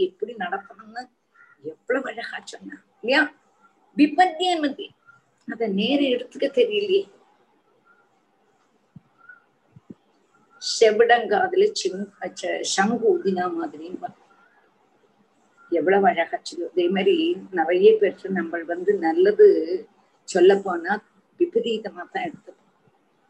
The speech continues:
லோகத்துல நிறைய இடத்துல பார்க்கும், நல்லது சொல்லணும்னு போவோம், ஆனா அது அவ விபரீதமா எடுத்துப்பா. விபரீதமா எடுத்துட்டு திரும்பியும் சண்டை பண்ணும்.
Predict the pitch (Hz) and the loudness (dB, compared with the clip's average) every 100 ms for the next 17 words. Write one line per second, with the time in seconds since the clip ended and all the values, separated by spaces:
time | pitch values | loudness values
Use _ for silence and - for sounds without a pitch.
0 | _ _ 208 247 269 214 220 190 196 226 | _ _ 2 4 4 0 0 2 4 2
1 | 233 254 277 247 - 214 370 - - - | 0 -2 -2 -2 -2 0 0 -4 -10 -20
2 | _ _ _ _ _ - 196 262 285 285 | _ _ _ _ _ 0 2 2 2 2
3 | - 220 226 220 247 254 269 262 202 190 | 2 4 4 2 -2 -2 -2 0 0 0
4 | 202 262 - 220 302 320 262 208 - 175 | -2 -8 -4 2 2 2 0 0 0 -2
5 | 170 151 143 - 170 180 190 202 208 226 | -2 -8 -10 -6 -4 -4 -4 -4 -6 -8
6 | 233 262 285 - _ - _ _ _ _ | -6 -4 -4 -6 _ -20 _ _ _ _
7 | _ _ _ _ _ _ - 190 247 285 | _ _ _ _ _ _ -4 2 2 2
8 | 285 294 294 269 262 285 269 349 - 311 | -2 -2 0 -2 -6 -10 -4 -4 -2 -4
9 | 320 302 311 330 370 320 285 - _ _ | -2 0 0 0 -4 -6 -10 -18 _ _
10 | _ _ _ - 247 185 - - | _ _ _ -4 -2 -2 -6 -12